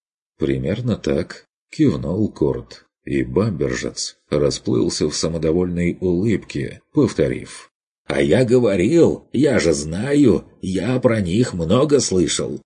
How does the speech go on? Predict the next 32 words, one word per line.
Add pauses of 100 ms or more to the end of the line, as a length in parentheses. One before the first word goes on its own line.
(100)
Один
такой
в
Кёльне,
говорят,
разнюхал,
где
убивали
людей,
а
через
это
инквизиторы
потом
нашли
и
самого
того,
кто
душегубствовал. (100)
Я
знаю,
мне
деверь
рассказывал,
он
тогда
там
жил. (100)
Правда
это,
майстер-инквизитор?"